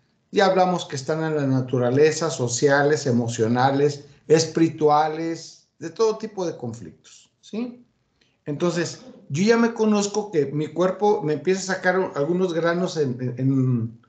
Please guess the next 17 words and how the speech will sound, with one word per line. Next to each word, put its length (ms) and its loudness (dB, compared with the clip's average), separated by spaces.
en 140 0
las 200 2
manos 680 2
y, 240 -8
y 100 0
es 100 -2
señal 360 2
de 160 -4
que 120 0
ando 200 -2
te-, 260 -6
ando 340 -2
tenso, 520 -4
hay, 140 0
algo 320 2
anda 200 2
ahí 280 -4